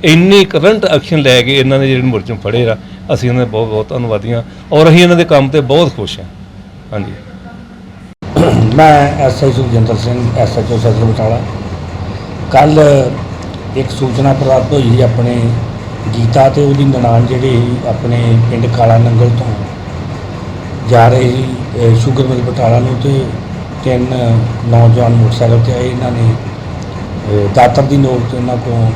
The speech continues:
Speaker 2: ਕਰੀਬ ਪੰਜਾਹ ਹਜ਼ਾਰ ਰੁਪਏ, ਦੋ ਮੋਬਾਈਲ ਤੇ ਹੋਰ ਉਹਨਾਂ ਦੇ ਦਸਤਾਵੇਜ਼ੀ ਇਹ ਖੋਹ ਕਰਕੇ ਤੇ ਫਰਾਰ ਹੋ ਗਏ ਸੀ। ਇਹ ਸੂਚਨਾ ਮਿਲਣ ਤੋਂ ਬਾਅਦ ਏ ਐਸ ਏ ਦਵਿੰਦਰ ਸਿੰਘ ਵੱਲੋਂ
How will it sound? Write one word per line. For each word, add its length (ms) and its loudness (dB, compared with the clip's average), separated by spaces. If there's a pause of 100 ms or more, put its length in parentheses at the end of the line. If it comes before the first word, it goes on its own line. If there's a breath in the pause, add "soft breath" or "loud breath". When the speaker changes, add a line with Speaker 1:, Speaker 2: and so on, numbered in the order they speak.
(300)
Speaker 2:
ਕਰੀਬ 160 -4
ਪੰਜਾਹ 340 2
ਹਜ਼ਾਰ 260 2
ਰੁਪਏ, 320 -2 (580)
ਦੋ 220 0
ਮੋਬਾਈਲ 420 2
ਤੇ 140 0
ਹੋਰ 180 0
ਉਹਨਾਂ 240 0
ਦੇ 280 0 (720)
ਦਸਤਾਵੇਜ਼ੀ 680 0
ਇਹ 60 0 (100)
ਖੋਹ 220 0
ਕਰਕੇ 360 -2
ਤੇ 60 -4
ਫਰਾਰ 300 0
ਹੋ 160 0
ਗਏ 60 -2
ਸੀ। 1120 -8
ਇਹ 40 -2
ਸੂਚਨਾ 680 -2 (100)
ਮਿਲਣ 140 -4
ਤੋਂ 160 -4
ਬਾਅਦ 300 -2 (420)
ਏ 20 -4
ਐਸ 220 -2
ਏ 60 -2
ਦਵਿੰਦਰ 340 -2
ਸਿੰਘ 280 -2
ਵੱਲੋਂ 360 2